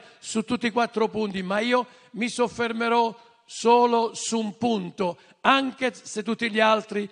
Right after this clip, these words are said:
sono importanti. Sono quattro pilastri per la costruzione della Chiesa. E come la costruzione di una casa ha bisogno non di due pilastri,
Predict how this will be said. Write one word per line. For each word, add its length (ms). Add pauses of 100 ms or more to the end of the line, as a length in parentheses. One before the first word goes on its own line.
(160)
sono 380
importanti. 1040 (320)
Sono 400
quattro 540
pilastri 920 (300)
per 180
la 140
costruzione 920
della 220
Chiesa. 720 (260)
E 140
come 300
la 120
costruzione 600
di 60
una 180
casa 520 (200)
ha 120
bisogno 480
non 220
di 100
due 240
pilastri, 640